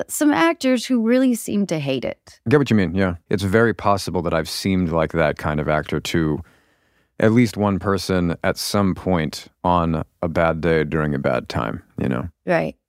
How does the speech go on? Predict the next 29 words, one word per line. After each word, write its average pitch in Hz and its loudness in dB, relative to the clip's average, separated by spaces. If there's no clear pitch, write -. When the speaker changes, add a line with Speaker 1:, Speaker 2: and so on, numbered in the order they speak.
Speaker 1:
What 247 2
is 254 -2
your 220 0
relationship 160 -6
with 147 -10
fame? - -10
Speaker 2:
I 117 2
think 170 4
it 139 4
equates 113 0
more 98 2
for 92 -4
most 90 -2
people 101 -2
to 90 -2
love, 82 -2
unfortunately. 85 -2
That's, 90 -2
of 92 -2
course, 92 -2
not 80 0
what 76 -2
it 67 -2
is. 76 -2
Even 226 6
if 180 2
you 135 2
want 120 2
power, 82 -2